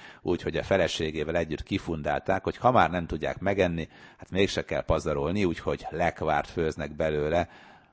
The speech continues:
Az angolok mondása szerint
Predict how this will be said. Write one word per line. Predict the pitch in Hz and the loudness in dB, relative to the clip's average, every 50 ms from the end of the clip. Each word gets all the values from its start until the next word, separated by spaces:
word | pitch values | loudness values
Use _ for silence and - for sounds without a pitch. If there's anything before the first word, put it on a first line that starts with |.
| _ - | _ -6
Az | - 73 76 - - | -4 -4 -4 -4 -4
angolok | - - 98 98 95 87 82 80 76 - - - - - _ _ - | 0 2 2 4 4 2 2 2 0 -2 -4 -10 -20 -20 _ _ -4
mondása | 95 95 95 92 87 85 78 73 - - | 0 2 2 2 2 2 2 2 0 -4
szerint | 76 - - 92 87 85 85 82 - - | -4 0 2 2 2 2 0 -4 -6 -10